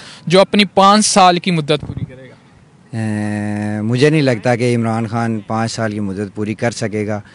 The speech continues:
Speaker 2: क्योंकि शायद आखिरी छः महीने हों, क्योंकि एतम-, एतमाद पेश हो तो उसमें शायद ये नाअहल करार हो जाए या इनको इतने वोट ना मिलें तो ये, ए,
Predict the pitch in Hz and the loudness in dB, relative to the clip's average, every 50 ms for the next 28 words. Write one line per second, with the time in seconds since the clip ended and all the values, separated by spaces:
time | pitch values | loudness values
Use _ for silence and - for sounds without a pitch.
0 | - - - _ _ - 120 120 113 123 117 - 127 117 117 107 131 117 113 110 | -20 -20 -20 _ _ -8 -6 -4 -4 -4 -4 -2 -2 -2 -2 -2 -2 -2 -2 -2
1 | 117 123 113 - - 123 131 135 131 123 120 117 117 117 117 113 101 113 113 110 | -2 -4 -4 -2 0 0 2 2 2 2 0 0 0 -2 -2 -4 -4 -6 -4 -2
2 | 113 110 104 107 110 113 117 110 95 101 113 113 120 113 110 - 117 120 117 - | -2 -4 -4 -4 -4 -4 -4 -4 -4 -4 -2 -2 -2 -2 -2 -2 -2 -2 0 0
3 | 123 113 110 - _ - - - - - - 113 113 113 113 117 - - 123 117 | -2 -2 -4 -4 _ -20 -20 -20 -18 -8 -4 0 0 0 0 -2 -2 -2 -4 -2
4 | - 120 117 113 110 113 110 104 104 101 107 117 120 113 - 110 107 104 107 107 | 2 2 2 2 2 2 0 2 2 2 2 2 0 0 -2 -2 -2 -2 -2 -2
5 | 104 101 95 104 104 104 104 104 104 101 95 - 104 104 101 - 104 107 104 98 | -4 -4 -4 -4 -4 -2 -2 -2 -4 -4 -6 -6 -4 -4 -4 -4 -4 -4 -4 -2
6 | 101 101 107 107 113 123 120 110 104 101 101 101 101 87 104 101 101 110 117 131 | -2 -4 -2 -2 0 0 0 -2 -2 -4 -4 -6 -4 -4 -4 -2 -2 -2 -4 -6
7 | _ _ _ - _ _ - - - _ _ _ - 101 104 101 101 101 98 98 | _ _ _ -20 _ _ -20 -20 -20 _ _ _ -8 -6 -4 -4 -4 -4 -4 -6